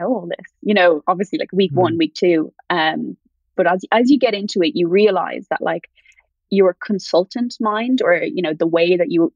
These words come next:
Speaker 1: you would naturally approach a project or a problem as a consultant is so different to the way that you would do it as a designer. So I feel like I did do that, like, mental shift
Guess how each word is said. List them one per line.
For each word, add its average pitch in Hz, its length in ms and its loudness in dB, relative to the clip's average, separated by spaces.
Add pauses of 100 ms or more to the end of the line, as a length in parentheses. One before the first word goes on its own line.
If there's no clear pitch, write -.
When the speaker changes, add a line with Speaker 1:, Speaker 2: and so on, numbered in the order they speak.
(140)
Speaker 1:
you 175 260 -4 (100)
would 185 280 -2
naturally 160 400 -4
approach 160 480 -6
a 175 60 -6
project - 680 -6
or 160 360 -2 (100)
a 175 80 -8
problem 160 560 -4 (500)
as 170 380 -2
a - 40 -8
consultant - 640 -6 (120)
is 170 120 -4 (120)
so 214 260 2
different - 440 -4 (100)
to 160 320 -2
the 160 60 -4
way 156 180 -2
that - 100 -8
you 156 100 0
would 156 120 -4
do 160 100 -4
it 151 80 -4
as 156 180 -8
a 180 60 -10
designer. 156 460 -10
So 190 320 0 (520)
I 190 60 -8
feel 254 240 0
like 320 180 2
I 262 80 2
did 196 380 4 (100)
do 196 220 4
that, 175 220 -2
like, 175 180 -10
mental 180 420 -2
shift - 540 -4